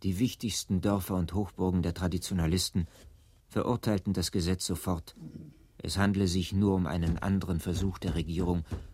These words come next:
eine umfassendere Kontrolle über sie zu erreichen. Ihre Führer erinnerten sich noch zu gut, wie Lololma betrogen und Yukiuma eingesperrt worden waren.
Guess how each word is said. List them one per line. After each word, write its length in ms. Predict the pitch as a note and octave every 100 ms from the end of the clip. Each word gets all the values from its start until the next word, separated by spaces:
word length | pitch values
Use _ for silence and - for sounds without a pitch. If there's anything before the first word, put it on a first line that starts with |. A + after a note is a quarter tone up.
| -
eine 280 | - F2+ F2+
umfassendere 840 | F#2 E2 A2 F#2 - F2 E2+ E2
Kontrolle 540 | - E2+ - F#2 F2 F2+
über 240 | E2 D#2+
sie 120 | E2+
zu 140 | - C#2+
erreichen. 460 | E2 D#2+ D2+ - - _ - - - - - - _ -
Ihre 220 | - G2
Führer 500 | F#2+ D#3+ C#3 C3 B2+ A2+
erinnerten 520 | A2 A#2 A#2+ A#2+ A2
sich 240 | G#2+ G2+
noch 200 | A2 -
zu 220 | - B2
gut, 440 | G2 G2+ A#2 F#2+ -
wie 80 | F2+
Lololma 480 | F#2+ G2 G#2 G2
betrogen 560 | F2 F2 G#2 G#2+ F#2+ F2+ - -
und 120 | - F2+
Yukiuma 540 | G#2 G#2 G2+ G#2+ G2
eingesperrt 560 | E2 G#2+ G2 - F#2 F#2
worden 260 | F2+ F2+
waren. 300 | F2 E2 E2